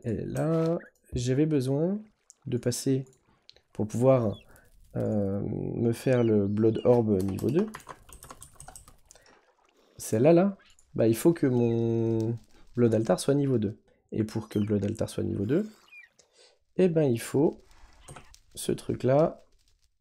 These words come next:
Voilà. Donc c'est six stone, euh, comme ça, comme ça, comme ça. Il va m'en falloir plus d'ailleurs. Comme ça. Et comme ça.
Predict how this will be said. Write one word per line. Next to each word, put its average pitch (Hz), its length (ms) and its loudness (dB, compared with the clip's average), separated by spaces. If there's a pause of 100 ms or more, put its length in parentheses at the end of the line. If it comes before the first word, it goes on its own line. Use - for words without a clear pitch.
(720)
Voilà. - 240 -8 (260)
Donc 113 220 -4
c'est 135 720 2
six 127 800 -8
stone, 147 560 0
euh, 143 340 -2 (1700)
comme - 140 -8
ça, - 280 -8
comme - 240 -10
ça, - 340 -10
comme - 180 -12
ça. 139 560 -8
Il 113 80 -8
va 117 60 -2
m'en 113 140 -2
falloir - 280 -8
plus 127 280 -8
d'ailleurs. 127 420 -2 (880)
Comme 117 200 -4
ça. - 340 -6 (2500)
Et 170 100 2
comme - 180 -4
ça. - 100 -18